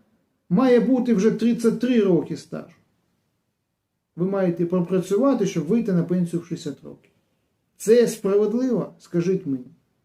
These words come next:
Напишіть, це справедливо? Ось таку систему збудувало пенсійного забезпечення за всі роки незалежності.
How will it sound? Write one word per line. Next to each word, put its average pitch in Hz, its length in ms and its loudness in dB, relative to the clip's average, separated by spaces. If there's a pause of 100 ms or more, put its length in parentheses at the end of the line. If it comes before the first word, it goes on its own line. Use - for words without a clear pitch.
(180)
Напишіть, 196 680 0
це 226 140 2
справедливо? 220 720 0 (1120)
Ось 220 220 2
таку 240 280 2
систему 262 500 2
збудувало 175 580 2
пенсійного 165 480 -2
забезпечення 139 760 -6
за 170 140 2
всі 196 240 -2
роки 180 260 0
незалежності. 165 720 -2